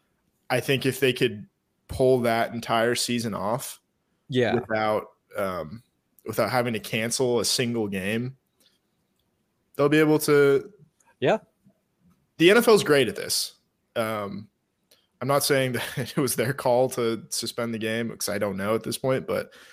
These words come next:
Speaker 1: they are very good at logistics, and, um, they'll, they'll do what's best, I think.
Speaker 2: Yeah, they'll figure it out.
Speaker 1: Yeah.
Speaker 2: Um, okay, so the first thing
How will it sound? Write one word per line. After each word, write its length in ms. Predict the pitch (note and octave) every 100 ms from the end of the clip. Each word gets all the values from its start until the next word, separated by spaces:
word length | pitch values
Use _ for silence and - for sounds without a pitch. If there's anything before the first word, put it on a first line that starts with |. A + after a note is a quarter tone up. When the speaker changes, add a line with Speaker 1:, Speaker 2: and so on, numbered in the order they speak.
| - _ _
Speaker 1:
they 100 | C3
are 100 | C#3+
very 300 | C3+ C3+ C3
good 220 | A#2 A2+
at 80 | G#2+
logistics, 720 | G#2+ G#2+ G#2 G#2 G2 - - -
and, 420 | G#2 G2+ G2 G2
um, 420 | G2 F#2 F#2+ G2+ - _ - _ _ _ _ _ -
they'll, 400 | A2+ G#2+ - -
they'll 140 | B2+ A#2+
do 240 | A#2 G2
what's 160 | F#2 -
best, 360 | D#2+ C#2+ -
I 80 | -
think. 380 | - E2 D#2+ - _ _ _ _ -
Speaker 2:
Yeah, 220 | A2 G2+
they'll 140 | D3+
figure 280 | - G#2+ F2+
it 80 | E2+
out. 220 | E2 D#2+ _ _ F3+
Speaker 1:
Yeah. 200 | C3 C#2+
Speaker 2:
Um, 500 | G2+ G2 F#2 F2 - _ _ - - - - - _ _ _ _ _ _ _
okay, 380 | D#3 C#3 A#2+ -
so 180 | - F3+
the 140 | F#3+
first 400 | E3+ C#4 C#4+ -
thing 420 | G#3+ F3+ E3 C3+